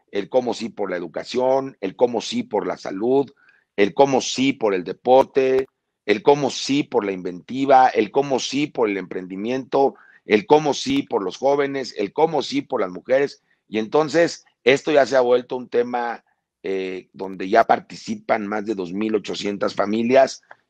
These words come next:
y la verdad es que estamos muy satisfechos con lo, con lo que hemos logrado hasta ahorita en el cómo sí.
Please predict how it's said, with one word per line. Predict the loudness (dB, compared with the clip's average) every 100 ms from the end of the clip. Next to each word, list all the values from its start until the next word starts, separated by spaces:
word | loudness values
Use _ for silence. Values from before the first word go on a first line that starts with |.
| _
y | 0 6
la | 8
verdad | 8 8
es | 4
que | 2
estamos | -4 -2 -2 -6
muy | -6
satisfechos | -6 -8 -6 -6 -6 -12
con | -10
lo, | -8 -10 -12 _ _ _
con | 4 4
lo | 4
que | 4
hemos | 4 4
logrado | 6 6 6
hasta | 2 -4
ahorita | -8 -8 -8 -8 -10
en | -14 -12
el | -14
cómo | -4 -4 -4 -10
sí. | -10 -10 -12